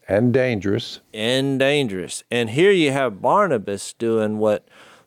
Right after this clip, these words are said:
Speaker 2: culminated in a passage that Paul wrote in Romans fifteen seven, where it says, "Accept one another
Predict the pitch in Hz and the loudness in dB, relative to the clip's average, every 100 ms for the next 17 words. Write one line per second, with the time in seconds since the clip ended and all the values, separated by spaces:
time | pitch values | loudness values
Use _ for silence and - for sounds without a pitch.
0 | _ _ _ - - 214 208 139 123 117 | _ _ _ -8 0 2 2 2 2 2
1 | 110 101 104 101 92 - - 127 117 - | 0 0 0 0 -2 -6 -8 -6 -4 -6
2 | 92 - - - 117 110 98 85 - 90 | -10 -10 -12 -8 -2 -2 -2 -6 -12 -6
3 | 95 98 92 87 98 95 87 - - 101 | -4 -2 -4 -4 -4 -6 -8 -8 -8 -10
4 | 87 - 113 95 90 87 73 - 101 87 | -10 -4 -2 -2 -4 -6 -6 -6 -6 -4
5 | 78 - 139 131 - 113 107 85 90 104 | -8 -4 -2 -2 -4 -4 -4 -6 -4 -4
6 | 90 78 78 | -4 -8 -14